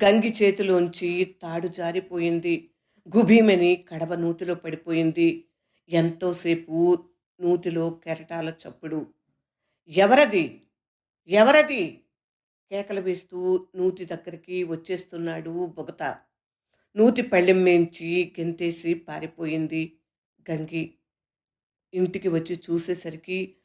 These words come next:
ముంత నోటికి తగిలించి ఆ కుళ్ళు కంపు నీళ్ళే తాగేస్తున్నాడు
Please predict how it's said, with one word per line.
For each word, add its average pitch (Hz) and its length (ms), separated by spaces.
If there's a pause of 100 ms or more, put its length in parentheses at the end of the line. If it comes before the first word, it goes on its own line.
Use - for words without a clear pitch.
(240)
ముంత 214 280
నోటికి 190 500
తగిలించి 175 880 (760)
ఆ 170 300 (460)
కుళ్ళు 214 200
కంపు 190 340
నీళ్ళే 170 580
తాగేస్తున్నాడు 165 1160